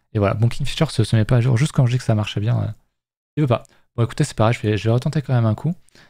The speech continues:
Qu'est-ce que je pourrais vous montrer d'autre ? Euh, bah, j'ai pas trop regardé, euh,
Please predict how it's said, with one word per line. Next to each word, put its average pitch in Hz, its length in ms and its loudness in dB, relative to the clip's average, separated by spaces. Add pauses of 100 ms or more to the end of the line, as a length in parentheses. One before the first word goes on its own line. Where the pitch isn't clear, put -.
(180)
Qu'est-ce - 120 -8
que 147 100 0
je - 80 -8
pourrais 127 220 2
vous 120 100 0
montrer 117 260 0
d'autre ? 110 320 0
Euh, 101 180 0 (720)
bah, 104 80 -2
j'ai 101 100 -2
pas 165 120 0
trop - 140 -2
regardé, 127 400 2
euh, 110 360 2